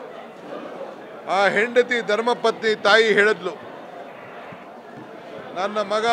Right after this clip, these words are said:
ಪ್ರತಿ ಗಳಿಗೆಲ್ಲೂ ಕೂಡ, ಪ್ರಾಣ ಉಸಿರಿನಲ್ಲೂ ಕೂಡ ಬಿ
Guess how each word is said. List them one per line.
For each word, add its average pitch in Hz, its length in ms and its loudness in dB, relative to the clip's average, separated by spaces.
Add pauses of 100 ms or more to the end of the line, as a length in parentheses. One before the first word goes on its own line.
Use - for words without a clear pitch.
(180)
ಪ್ರತಿ 214 320 -2 (220)
ಗಳಿಗೆಲ್ಲೂ 226 420 4 (120)
ಕೂಡ, 214 100 2 (340)
ಪ್ರಾಣ 220 300 4 (240)
ಉಸಿರಿನಲ್ಲೂ 208 560 -2
ಕೂಡ 208 120 6 (1700)
ಬಿ 196 100 2